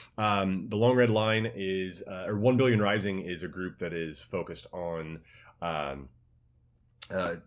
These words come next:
uh, sexual assault, uh, survivors, um, and then they work with a group, uh, called, it was M M I W, which is m-, uh, Missing Murdered Indigenous Women, and, um, we're partnering with, um,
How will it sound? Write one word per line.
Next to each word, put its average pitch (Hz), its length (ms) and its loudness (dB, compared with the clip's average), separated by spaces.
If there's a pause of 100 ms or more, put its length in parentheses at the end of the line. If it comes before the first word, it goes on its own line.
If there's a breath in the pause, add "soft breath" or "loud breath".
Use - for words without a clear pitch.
uh, 85 160 -2
sexual 101 360 -2
assault, 98 520 -2
uh, 87 320 -4
survivors, 123 760 2 (340 loud breath)
um, 90 560 -4
and 95 120 -2
then 98 140 2
they 104 100 4
work 110 280 4
with 92 100 -6
a 95 40 -4
group, 95 400 -4 (440 loud breath)
uh, 80 480 -6
called, 87 500 0
it 87 40 -6
was 85 180 -10
M 107 160 0
M 101 120 0
I 92 100 2
W, 98 520 -4
which 92 200 -8
is 80 160 -8
m-, 92 480 -8
uh, 82 220 -8
Missing 98 420 -2
Murdered 90 400 -2
Indigenous 80 560 -2
Women, 117 640 2
and, 85 580 -6
um, 82 420 -6
we're 92 120 -6
partnering 90 680 -4
with, 87 400 -4 (360)
um, 80 520 -12